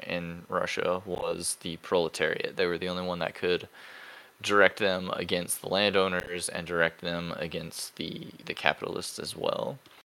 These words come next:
And it winds up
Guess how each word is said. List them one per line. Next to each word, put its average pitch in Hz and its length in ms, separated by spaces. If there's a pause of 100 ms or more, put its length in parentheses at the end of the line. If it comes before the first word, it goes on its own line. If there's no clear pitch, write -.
(2750)
And 107 520 (440)
it 123 160
winds 165 380
up - 200